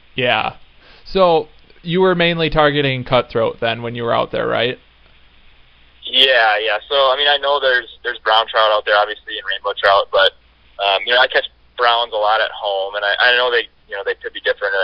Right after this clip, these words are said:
Speaker 2: act different out there, but cutthroat was really what I wanted to try to catch, just because we don't have those back home. Um,
Speaker 1: Yeah.
Speaker 2: and I have yet to catch a mountain, a mountain cutthroat. So that, that was really what we were targeting,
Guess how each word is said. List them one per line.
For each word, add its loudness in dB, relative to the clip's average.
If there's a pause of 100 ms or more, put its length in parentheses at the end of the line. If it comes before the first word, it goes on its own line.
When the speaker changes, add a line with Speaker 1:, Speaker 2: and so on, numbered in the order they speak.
Speaker 2:
act -2
different -8
out -8
there, -2
but 0 (300)
cutthroat -2
was -8
really -4
what 0
I 0
wanted -4
to -6
try -2
to -4
catch, -4 (100)
just -8
because -4
we 2
don't 0
have 0
those -4
back 0
home. -4 (400)
Um, 0
Speaker 1:
Yeah. 0
Speaker 2:
and -2
I 2
have 2
yet 0
to -20
catch -4
a -6
mountain, 0
a -4
mountain 0
cutthroat. -2 (100)
So 0
that, 0
that 2
was -2
really -4
what -6
we -6
were -6
targeting, -2